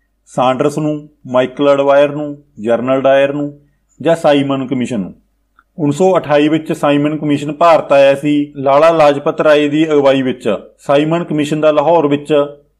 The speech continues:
ਜ਼ਬਰਦਸਤ ਵਿਰੋਧ ਹੋਇਆ। ਲਾਹੌਰ ਵਿੱਚ ਹੋਏ ਇਸ ਵਿਦਰੋਹ ਤੇ ਲਾਠੀ ਚਾਰਜ ਕਰਨ ਦਾ ਹੁਕਮ ਦਿੱਤਾ ਸੀ ਸਕਾਟ ਨੇ। ਭਗਤ ਸਿੰਘ ਨੇ ਸਕਾਟ ਨੂੰ ਮਾਰਨ ਦਾ ਫੈਸਲਾ ਕੀਤਾ ਸੀ, ਪਰੰਤੂ ਗਲਤੀ ਨਾਲ ਸਾਂਡਰਸ ਮਾਰਿਆ ਗਿਆ ਸੀ। ਸਵਾਲ ਨੰਬਰ ਇੱਕ ਸੌ ਛਿਹੱਤਰ,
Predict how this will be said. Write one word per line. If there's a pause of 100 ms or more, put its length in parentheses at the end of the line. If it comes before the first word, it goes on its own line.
(240)
ਜ਼ਬਰਦਸਤ
ਵਿਰੋਧ
ਹੋਇਆ।
ਲਾਹੌਰ
ਵਿੱਚ
ਹੋਏ
ਇਸ
ਵਿਦਰੋਹ
ਤੇ
ਲਾਠੀ
ਚਾਰਜ
ਕਰਨ
ਦਾ
ਹੁਕਮ
ਦਿੱਤਾ
ਸੀ
ਸਕਾਟ
ਨੇ। (360)
ਭਗਤ
ਸਿੰਘ
ਨੇ
ਸਕਾਟ
ਨੂੰ
ਮਾਰਨ
ਦਾ
ਫੈਸਲਾ
ਕੀਤਾ
ਸੀ, (120)
ਪਰੰਤੂ
ਗਲਤੀ
ਨਾਲ (320)
ਸਾਂਡਰਸ
ਮਾਰਿਆ
ਗਿਆ
ਸੀ। (440)
ਸਵਾਲ
ਨੰਬਰ
ਇੱਕ
ਸੌ
ਛਿਹੱਤਰ,